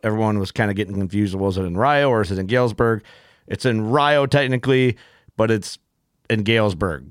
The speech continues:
That makes sense. It's real close. Um, if you're coming from out of town, you're wanting to get a hotel, you'll stay probably in Galesburg, um, unless you're gonna camp or something like that. Um, and then the after party is at Jiggs-, Jiggs's Tavern in Alexis, Illinois.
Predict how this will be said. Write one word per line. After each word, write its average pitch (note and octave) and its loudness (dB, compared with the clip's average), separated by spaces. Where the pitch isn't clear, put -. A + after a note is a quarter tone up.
That G2 -2
makes F#2 -4
sense. F2+ -4
It's F2+ -8
real G#2+ 2
close. G2 -2
Um, F2+ -4
if - -12
you're G#2 -4
coming A2+ 0
from A2 -4
out G#2+ 0
of G2+ -4
town, A2 0
you're G2+ 0
wanting G2+ -2
to G#2 -4
get G2 0
a G2+ 0
hotel, G2+ 0
you'll F#2+ 0
stay G#2+ 0
probably F#2+ -2
in F#2 -6
Galesburg, E2+ -6
um, E2+ -2
unless E2+ -4
you're F2 -6
gonna E2+ -6
camp E2+ -8
or D#2 -10
something - -12
like D#2+ -8
that. D#2 -8
Um, F#2+ 0
and G2 2
then G2+ 2
the G#2 -2
after A2 0
party G2+ 0
is F#2 -6
at F#2 -2
Jiggs-, G2 -2
Jiggs's A#2+ 0
Tavern A#2+ 2
in G#2 2
Alexis, G2+ 0
Illinois. F#2 0